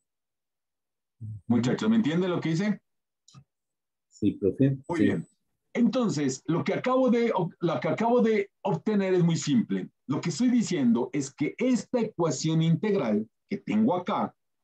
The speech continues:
Speaker 1: es equivalente a esta ecuación diferencial que tengo acá. O sea, inicialmente yo tendría una ecuación integral para el operador B de T,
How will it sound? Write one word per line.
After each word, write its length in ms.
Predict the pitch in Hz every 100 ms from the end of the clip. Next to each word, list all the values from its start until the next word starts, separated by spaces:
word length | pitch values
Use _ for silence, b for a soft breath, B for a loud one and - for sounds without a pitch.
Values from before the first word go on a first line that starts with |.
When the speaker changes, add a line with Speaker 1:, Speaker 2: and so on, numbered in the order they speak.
| _ _ _ _ -
Speaker 1:
es 260 | 156 131 -
equivalente 1160 | 202 214 - 214 220 233 233 185 156 135 170 -
a 200 | 131 131
esta 340 | 156 143 - 175
ecuación 560 | - 165 - 160 160
diferencial 840 | 160 175 185 185 185 170 143 135
que 140 | 131 110
tengo 300 | 110 110 117
acá. 260 | - - _ _ _ _ _ _ -
O 60 |
sea, 80 | 185
inicialmente 920 | 170 170 151 - 262 247 190 160 160
yo 220 | 160 160 -
tendría 480 | 151 151 135 113 -
una 240 | 190 226
ecuación 760 | 214 - 160 147 - 160 160 -
integral 640 | 196 202 - 196 170 175
para 200 | 170 143
el 120 | 123
operador 460 | 113 120 110 127 131
B 120 | 139
de 120 | 143 -
T, 320 | 127 98